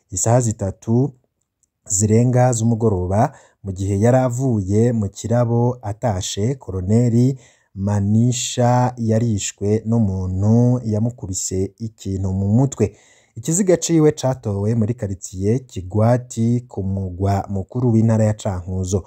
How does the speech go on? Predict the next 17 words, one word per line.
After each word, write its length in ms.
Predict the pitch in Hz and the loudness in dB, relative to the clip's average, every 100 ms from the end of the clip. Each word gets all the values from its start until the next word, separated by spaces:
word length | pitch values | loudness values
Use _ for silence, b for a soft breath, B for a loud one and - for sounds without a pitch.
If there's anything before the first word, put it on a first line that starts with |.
| b b b | b b b
Bamwe 260 | 107 127 | 0 2
bakaba 280 | 113 110 113 120 | 2 0 0 0
bavuga 300 | 113 104 120 | 0 -2 -2
ko 340 | - 131 131 120 | -2 -2 -2 -2
yakubiswe 760 | 117 117 139 117 107 - - - | -4 -4 -4 -6 -6 -8 -8 -6
inyundo 520 | 123 123 120 120 110 | -2 0 2 0 0
mu 140 | 110 110 | 0 0
mutwe, 480 | 127 135 - 127 123 | 0 -4 -4 -4 -4
abandi 420 | 107 107 117 113 | -4 -2 0 -2
bakavuga 480 | 92 - 90 95 104 | -4 -8 -8 -4 -6
ko 160 | 107 | -4
yakubiswe 880 | 98 98 - 95 87 - - 95 104 - | -4 -4 -6 -8 -8 -10 -4 -2 -2 -4
inkoni. 540 | 107 90 98 98 95 - B B B B | -8 -6 -2 0 -2 -4 B B B B
Umuhungu 720 | 117 143 147 185 185 160 165 160 | 0 2 4 4 2 2 2 2
yavyaye 640 | 123 123 123 156 127 107 | 0 0 2 2 4 2
hanze 800 | 104 120 135 135 120 127 135 143 b b b | 2 0 0 0 0 2 2 2 b b b
ntiyamwemera, 1080 | - 104 107 123 131 110 98 95 98 117 143 | -4 0 2 2 4 2 2 0 0 0 0